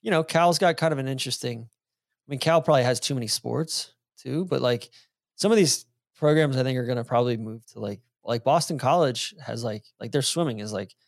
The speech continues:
cool. Like, you wanna swim here? It's like, it's a D one sport, but we, like, basically fund it like a,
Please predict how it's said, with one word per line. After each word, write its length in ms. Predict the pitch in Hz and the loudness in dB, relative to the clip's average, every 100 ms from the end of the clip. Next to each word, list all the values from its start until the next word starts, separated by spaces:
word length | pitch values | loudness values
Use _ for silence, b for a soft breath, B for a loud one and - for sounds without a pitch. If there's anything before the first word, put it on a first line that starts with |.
| _ _ _ _ - | _ _ _ _ 0
cool. 160 | 180 | 4
Like, 120 | 139 110 | 4 4
you 100 | 139 | 2
wanna 140 | 143 | 2
swim 240 | - 139 | 0 0
here? 160 | 165 180 | 0 0
It's 140 | 139 | -2
like, 180 | 117 120 _ | -4 -8 _
it's 180 | 123 - | -2 0
a 160 | 143 - _ _ | 0 -2 _ _
D 160 | - 160 | -4 0
one 280 | 139 147 127 | 2 2 0
sport, 500 | - - 151 127 127 | -2 0 2 2 -2
but 160 | 120 | -6
we, 220 | 123 123 113 | -4 -4 -6
like, 260 | 117 117 120 | -6 -6 -2
basically 320 | 127 - 117 | -2 -2 -6
fund 320 | - 120 117 | -4 -4 -2
it 100 | 110 | -4
like 180 | 110 | -6
a, 60 | - | -8